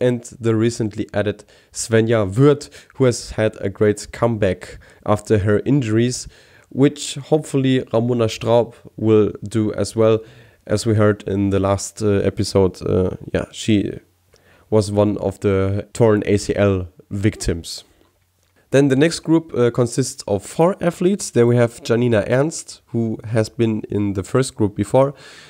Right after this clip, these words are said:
J-, Luisa Görlich, also coming back after injury, Pauline Hessler, and Agnes Reisch. The third group includes, uh, Maria Gerboth, who is also a Nordic combined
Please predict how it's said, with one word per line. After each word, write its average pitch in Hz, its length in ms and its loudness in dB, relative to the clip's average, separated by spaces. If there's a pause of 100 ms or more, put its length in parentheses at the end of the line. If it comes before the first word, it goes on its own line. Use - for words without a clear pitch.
(260)
J-, 120 100 -10 (100)
Luisa 143 360 4
Görlich, 180 480 2 (200)
also 143 220 -2
coming 107 300 0
back 104 260 -2
after - 220 -4
injury, 151 440 0 (320)
Pauline 131 300 4
Hessler, 117 540 0
and 107 260 -2
Agnes 104 460 -6 (160)
Reisch. - 500 -4 (1300)
The 117 360 4
third 196 360 0
group 196 340 0 (1040)
includes, 123 760 0
uh, 107 160 -4
Maria 110 440 2
Gerboth, 156 600 0
who 123 200 0
is 117 120 0
also 107 760 0
a 101 160 0
Nordic 113 260 2
combined 107 480 0